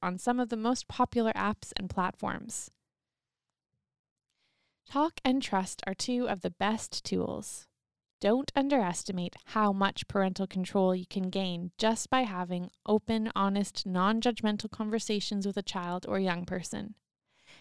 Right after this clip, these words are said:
Make their online activities just as much a part of your conversations as their offline activities. And if they come to you with a concern about something they've encountered online, remember to stay calm and reassure them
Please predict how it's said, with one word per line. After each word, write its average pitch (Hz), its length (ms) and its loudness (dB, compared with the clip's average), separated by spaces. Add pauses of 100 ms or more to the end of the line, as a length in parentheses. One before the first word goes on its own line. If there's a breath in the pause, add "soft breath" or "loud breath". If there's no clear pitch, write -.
(120 soft breath)
Make 254 340 2
their 226 220 6
online 247 460 6
activities 220 680 2
just 254 360 2
as 240 140 6
much 226 220 2
a 196 40 2
part 208 260 4
of 196 80 -2
your 196 160 4
conversations 185 1000 0
as 190 240 4
their 170 140 0
offline 180 500 4
activities. - 800 -6 (440 loud breath)
And 262 160 4
if - 80 2
they 294 80 8
come 285 300 2
to 285 100 2
you 220 140 6
with 196 160 4
a 202 40 0
concern 208 560 4
about 185 240 2
something 190 460 -2
they've 185 220 0
encountered 208 480 0
online, 202 500 0 (460)
remember 262 400 4
to - 120 -4
stay 233 320 0
calm 202 460 2 (100)
and 226 140 0
reassure 247 540 4
them 269 340 0